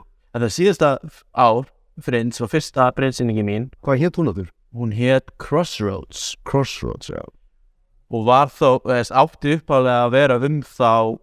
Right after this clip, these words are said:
Speaker 1: smá svona að vera á Crossroads, bara svona í, í lífinu.
Speaker 2: Mm.
Speaker 1: En ég einhvern veginn var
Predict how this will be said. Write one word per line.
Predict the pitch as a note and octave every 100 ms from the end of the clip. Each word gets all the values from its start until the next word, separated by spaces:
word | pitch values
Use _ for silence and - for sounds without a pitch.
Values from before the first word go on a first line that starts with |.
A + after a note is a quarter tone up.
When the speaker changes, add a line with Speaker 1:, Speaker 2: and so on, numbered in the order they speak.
| _
Speaker 1:
smá | - C3 B2+
svona | B2 C3 A#2
að | A2+
vera | B2 A#2 A2
á | A2+ B2 A2+ - _ _ _ _ _ _ _ _ _ _ _ _ _ -
Crossroads, | - C3 - C3 A2+ G#2 - -
bara | A2 A2
svona | G#2+ A2+
í, | A#2 A#2+ - _ _ _ _ -
í | B2
lífinu. | A#2 C3 A2+ A2 D#3
Speaker 2:
Mm. | - C#3+ A#2+ G#2 - _ _ _ _ -
Speaker 1:
En | A2+ A2+ A2+ A2
ég | - A#2 B2 C#3+ D3
einhvern | C3+ C3 C3
veginn | B2+ B2
var | D3 E3+ -